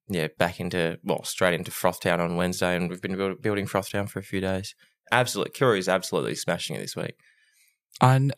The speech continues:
Speaker 1: We
Speaker 2: I know.
Speaker 1: smashed Frothtown this week.
Speaker 2: I know. It, I was, I went out for, um, dinner with Chief Happiness Officer Jesse.
Speaker 1: Yeah, yeah.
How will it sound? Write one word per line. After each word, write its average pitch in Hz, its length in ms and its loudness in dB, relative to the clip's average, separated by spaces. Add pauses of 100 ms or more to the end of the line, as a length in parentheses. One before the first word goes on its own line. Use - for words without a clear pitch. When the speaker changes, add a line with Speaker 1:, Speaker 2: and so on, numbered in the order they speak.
Speaker 1:
We - 120 4
Speaker 2:
I 147 100 6
know. 202 400 4
Speaker 1:
smashed 113 600 2
Frothtown 90 500 2
this - 180 -8
week. 82 420 -2
Speaker 2:
I 165 140 2
know. 202 220 0
It, 151 260 0
I 175 80 0
was, 156 320 -4
I 127 60 -2
went 139 240 2
out 95 140 0
for, 92 220 -2 (260)
um, 95 220 4
dinner 104 240 4
with 87 300 -2 (580)
Chief - 220 -8
Happiness - 380 -8
Officer - 380 -10
Jesse. - 640 -10
Speaker 1:
Yeah, 104 140 4
yeah. 92 160 2